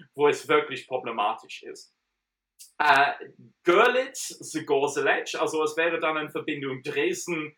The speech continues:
nach Breslau, Wrocław. Da ist die Strecke elektrifiziert auf der polnischen Seite. Aber die Elektrifizierung ist über zehn Jahren zu spät auf der deutschen Seite und die haben auch nicht mit den Bauarbeiten sogar begonnen. Also das ist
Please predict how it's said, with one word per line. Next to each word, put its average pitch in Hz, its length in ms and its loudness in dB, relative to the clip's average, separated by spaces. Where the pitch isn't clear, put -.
nach 147 200 0
Breslau, 139 540 0
Wrocław. 160 600 -2
Da 220 440 10
ist 190 400 0
die 175 100 -10
Strecke 160 380 -2
elektrifiziert 180 760 0
auf 156 140 0
der 147 100 4
polnischen 190 540 0
Seite. 170 600 0
Aber 160 200 2
die 160 100 0
Elektrifizierung 175 1040 -2
ist - 400 -6
über 165 360 -2
zehn 196 420 -4
Jahren 170 560 4
zu 160 140 -10
spät 175 520 2
auf 147 160 2
der - 120 -2
deutschen 156 360 0
Seite 180 520 0
und 143 100 -12
die 151 100 -4
haben 165 220 4
auch 190 320 2
nicht 175 240 -8
mit 165 140 -10
den 147 160 -6
Bauarbeiten 135 680 4
sogar 127 340 -2
begonnen. 117 600 -2
Also 123 260 -8
das 156 260 2
ist - 320 -12